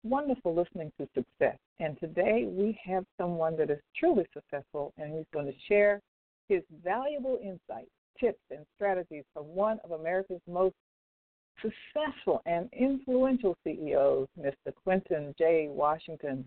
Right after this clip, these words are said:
President and C E O of Quincentennial L L C.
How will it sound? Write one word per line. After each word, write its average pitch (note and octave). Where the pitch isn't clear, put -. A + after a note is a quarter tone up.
President D#3+
and D#3+
C E3
E C#3
O C#3
of -
Quincentennial A3+
L D#3
L D3
C. C3+